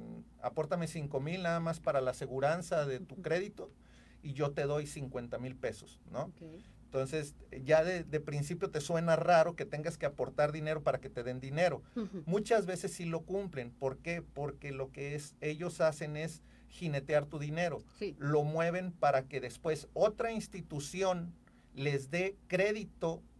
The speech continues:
Speaker 1: para, a, a nombre tuyo
Speaker 2: Ujú.
Speaker 1: para podértelo otorgar. Y ellos se llevan una comisión de cinco mil pesos o
Speaker 2: Sí.
Speaker 1: de lo que te pidan invariablemente y te dicen que después se te va a regresar o se te va a retribuir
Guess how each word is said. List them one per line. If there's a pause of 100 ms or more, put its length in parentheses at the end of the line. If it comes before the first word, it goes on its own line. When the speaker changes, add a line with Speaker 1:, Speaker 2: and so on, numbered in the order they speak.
(640)
Speaker 1:
para,
a,
a
nombre
tuyo (240)
Speaker 2:
Ujú.
Speaker 1:
para
podértelo
otorgar. (120)
Y
ellos
se
llevan
una
comisión
de
cinco
mil
pesos (240)
o
Speaker 2:
Sí.
Speaker 1:
de
lo
que (480)
te
pidan
invariablemente
y
te
dicen
que
después
se
te
va
a
regresar
o
se
te
va
a
retribuir